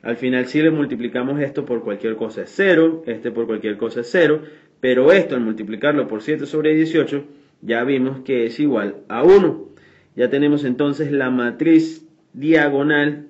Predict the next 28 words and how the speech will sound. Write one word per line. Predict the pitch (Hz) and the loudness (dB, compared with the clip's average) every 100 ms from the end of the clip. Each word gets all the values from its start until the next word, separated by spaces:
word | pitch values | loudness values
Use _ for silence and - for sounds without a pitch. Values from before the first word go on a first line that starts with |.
| - | -16
en | 101 | -14
este | 101 127 | -8 -6
caso, | 127 123 135 139 - _ _ | -4 -4 -6 -10 -12 _ _
la | 104 | -10
matriz | 107 107 147 151 | -8 -2 -2 0
triangular | 160 165 165 160 151 | 2 4 4 4 4
de | 143 | 2
orden | 139 151 | 2 0
superior, | 151 170 165 160 147 143 | -2 0 2 4 4 2
donde | 127 117 | -4 -2
observa | 113 - 170 139 120 | -4 0 0 2 -4
que | 110 | -6
los | 110 | -6
elementos | 113 113 143 147 - | -6 -2 -2 -4 -8
que | 110 | -8
estábamos | 160 165 156 | -2 0 0
buscando | 175 170 196 147 156 151 - - _ _ _ | 0 2 2 4 2 0 -10 -20 _ _ _
serían | - 196 185 180 175 | 0 2 4 4 4
los | 160 | 2
que | 160 | 4
voy | 147 | 4
a | 147 | 4
colocar | 160 160 151 135 | 6 4 4 0
acá, | 139 139 127 | 0 -2 -2
que | 101 | -8
es | 107 | -4
menos | 120 117 110 107 - | -2 -2 -4 -8 2
uno | 175 175 170 170 - | 4 6 4 -2 -8